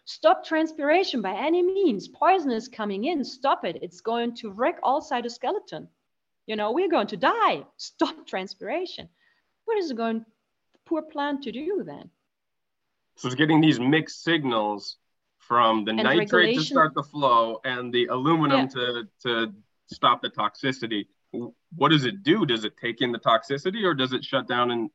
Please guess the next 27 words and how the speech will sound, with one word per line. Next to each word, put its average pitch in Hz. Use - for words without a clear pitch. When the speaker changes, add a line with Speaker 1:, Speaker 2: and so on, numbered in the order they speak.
Speaker 2:
and 120
lose 123
the 117
nitrate? 151
Speaker 1:
That's 175
the 214
thing. 208
It's -
Speaker 2:
Mm. 98
Speaker 1:
a -
complete -
mess. 220
And 208
Speaker 2:
Yeah. -
Speaker 1:
the 214
thing 277
is, 269
as 208
soon 294
as 208
you 233
get 185
a -
complete 180
mess 185
and 180
signaling 277